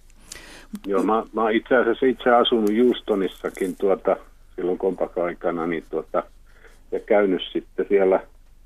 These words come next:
niin heidän, heidän museoissaan ihmettelemässä näitä kaikkia vehkeitä ja niin edelleen, niin kyllä se on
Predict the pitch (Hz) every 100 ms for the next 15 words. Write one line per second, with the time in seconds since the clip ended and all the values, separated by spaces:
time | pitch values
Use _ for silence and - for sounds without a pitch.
0 | - - 90 95 - 87 98 92 95 87
1 | 92 98 92 98 98 98 85 82 - 92
2 | 85 90 87 - 85 82 80 - 82 -
3 | - 82 - 78 76 82 - - 71 71
4 | 80 73 73 - - - - - - -
5 | - 98 98 92 87 85 87 82 - 101
6 | 87 - 92 92 98